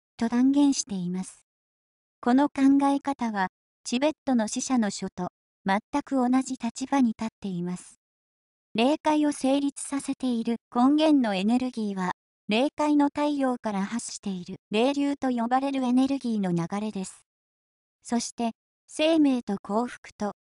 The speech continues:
真理の源である霊界の太陽の霊流をどれだけ受け入れているかによって、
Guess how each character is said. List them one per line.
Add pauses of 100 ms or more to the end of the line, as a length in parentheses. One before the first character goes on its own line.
(100)
真
理
の
源
で
あ
る (360)
霊
界
の
太
陽
の
霊
流
を (400)
ど
れ
だ
け
受
け
入
れ
て
い
る
か
に
よ
っ (140)
て、